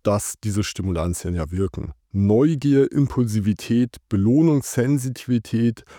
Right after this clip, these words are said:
physische Angstlosigkeit und Schizotypie sind mit der subjektiven Wirkung von diesen Stimulantien verbunden. Eine höhere Schizotypie, also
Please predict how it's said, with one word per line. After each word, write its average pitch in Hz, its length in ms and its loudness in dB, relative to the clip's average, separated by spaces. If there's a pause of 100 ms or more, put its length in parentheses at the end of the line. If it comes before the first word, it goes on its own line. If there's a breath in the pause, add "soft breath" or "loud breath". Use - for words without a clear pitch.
physische 170 680 2
Angstlosigkeit 117 1000 0
und 113 160 -4
Schizotypie 139 1120 -2
sind 117 520 2
mit 110 180 0
der 101 120 2
subjektiven 110 640 -2
Wirkung 120 680 2
von 98 240 -2
diesen 95 360 0 (100)
Stimulantien 90 680 -2
verbunden. 95 640 0 (180)
Eine 110 320 4
höhere 135 360 6
Schizotypie, 135 1080 -2 (240)
also 85 320 -2